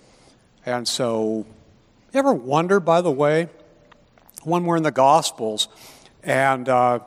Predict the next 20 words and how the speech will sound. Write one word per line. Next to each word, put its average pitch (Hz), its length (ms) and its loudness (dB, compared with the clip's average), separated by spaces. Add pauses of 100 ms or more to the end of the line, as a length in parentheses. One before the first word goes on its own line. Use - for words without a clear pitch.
(160)
<clears throat> - 1040 -6
the, 127 400 0
uh, 120 340 2
that 135 340 -2
demon-possessed 147 1000 -2
guy, 127 480 2 (760)
uh, 110 540 0 (340)
has 147 400 -2 (140)
the, 131 120 -8 (140)
the 123 100 -2
demon 135 580 -2
cast 135 460 -2
out 131 180 0
of 127 120 -10
him 113 260 -12 (600)
by 117 220 -2
the 110 60 -8
Lord, 113 560 -4 (680)
and, 120 400 -6
uh, 113 320 -2